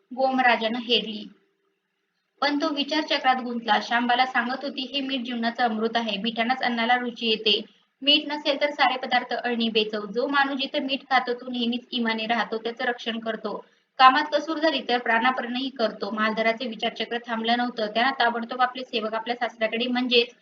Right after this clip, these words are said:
भद्रश्रवाकडे पाठवले व त्यांना ताबडतोब बोलावून घेतलं. भद्रश्रवाला त्या तातडीच्या बोलण्या-, बोलवण्याचा काही अर्थ लागत नव्हता, पण अधिक विचार न करता तो तातडीनं जावयाकडे आला.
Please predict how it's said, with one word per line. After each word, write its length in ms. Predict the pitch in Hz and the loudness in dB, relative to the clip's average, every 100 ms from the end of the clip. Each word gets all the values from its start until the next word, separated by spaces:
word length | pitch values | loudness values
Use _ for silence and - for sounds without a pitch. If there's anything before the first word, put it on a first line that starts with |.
| _ _ _ | _ _ _
भद्रश्रवाकडे 720 | 240 247 294 302 262 226 226 240 | 0 0 0 0 2 2 2 0
पाठवले 500 | 240 220 214 208 220 | 0 0 -4 -4 -4
व 80 | |
त्यांना 280 | 240 247 247 | 0 0 0
ताबडतोब 560 | 240 220 208 220 254 240 | 2 2 0 -4 -6 -2
बोलावून 360 | 226 220 226 | 0 0 0
घेतलं. 380 | 247 247 220 185 - _ _ _ _ | -2 -2 2 2 2 _ _ _ _
भद्रश्रवाला 600 | 220 247 320 330 320 294 | -2 2 2 2 2 2
त्या 140 | 294 302 | 2 4
तातडीच्या 480 | 269 262 233 262 | 4 4 0 -2
बोलण्या-, 380 | 254 254 233 226 | 0 0 2 0
बोलवण्याचा 520 | 226 233 233 240 233 | 0 0 0 0 0
काही 260 | 262 - 262 | 2 0 0
अर्थ 220 | 226 226 | -2 -2
लागत 340 | 233 214 214 220 | -2 0 0 -4
नव्हता, 200 | 202 208 | -4 0
पण 140 | 240 - | 0 0
अधिक 260 | 240 254 | 0 -2
विचार 260 | 277 - 269 | -6 0 0
न 120 | 285 | 0
करता 300 | 294 262 247 | 0 0 0
तो 180 | - 262 | -2 0
तातडीनं 540 | 254 240 220 233 240 | 2 4 2 -2 -2
जावयाकडे 460 | 254 220 202 208 214 | 2 4 2 0 -2
आला. 260 | 208 196 | 0 0